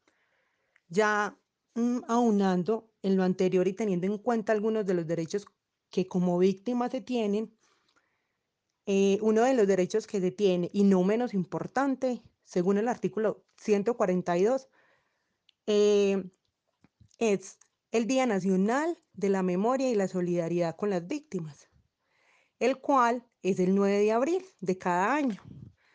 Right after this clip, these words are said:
que se conmemora. Debido a esta contingencia y debido a, vuelvo y reitero, a la situación que nos ocupa en el país, este año se ha,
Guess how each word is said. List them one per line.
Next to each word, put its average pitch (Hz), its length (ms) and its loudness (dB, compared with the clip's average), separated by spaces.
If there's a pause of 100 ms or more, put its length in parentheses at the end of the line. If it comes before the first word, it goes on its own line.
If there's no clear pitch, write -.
(320)
que 190 160 0
se 190 160 -2
conmemora. 196 680 0 (1300)
Debido 208 300 6
a 226 40 6
esta 247 200 -4
contingencia 190 1160 -2
y 190 280 2
debido 185 580 2
a, 175 400 -4 (720)
vuelvo 196 240 2
y 196 40 4
reitero, 202 560 0 (480)
a 190 100 -2
la 190 100 4
situación 185 420 0
que 214 120 0
nos 226 160 0
ocupa 190 420 -2
en 220 80 0
el 208 140 -2
país, 247 480 -4 (720)
este 214 720 2
año 226 340 0
se 185 240 0
ha, 165 380 -2